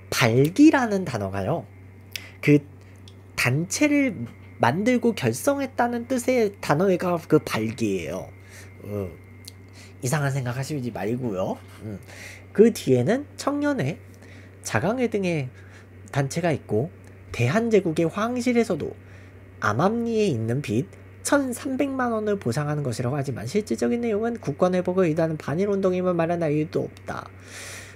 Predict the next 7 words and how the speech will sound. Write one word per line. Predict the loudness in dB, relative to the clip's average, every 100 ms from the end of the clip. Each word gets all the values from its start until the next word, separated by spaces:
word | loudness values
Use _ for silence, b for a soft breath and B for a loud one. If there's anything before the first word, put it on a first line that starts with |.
| B
그리고 | 2 4 4 -2 -6 -20 -20 -8 0
이보다 | 4 6 4
앞서 | 2 -2 -4 B B 0
대구에서 | 0 4 4 4 2
유지들이 | 0 0 -2 0 0 0 -2 -8 -20 B B B B B 2
금연회를 | 4 6 6 4 2
만들어 | 0 0 0 0